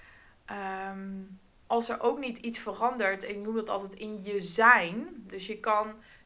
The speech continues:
dingen veranderen in wat je weet, dus wat je rationeel weet. Maar als je ook niet dat laagje dieper gaat en gaat kijken van,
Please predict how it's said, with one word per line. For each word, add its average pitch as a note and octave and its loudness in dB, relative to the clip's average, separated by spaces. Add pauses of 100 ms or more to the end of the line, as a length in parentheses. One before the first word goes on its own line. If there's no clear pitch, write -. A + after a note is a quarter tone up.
dingen B3 -2
veranderen A#3+ 2
in G#3 -2
wat G#3 2
je F#3 -4
weet, A#3 4
dus F#3 -8
wat G3+ -2
je G#3+ -10
rationeel G#3 -4
weet. F3 -4 (280)
Maar - -6
als B3 2
je B3+ 0
ook B3 0
niet B3+ -8
dat A3+ 0
laagje G#3+ 2
dieper A#3 -2
gaat F#3+ 6
en G3+ -4
gaat G3+ -6
kijken G3+ 2
van, G3 -2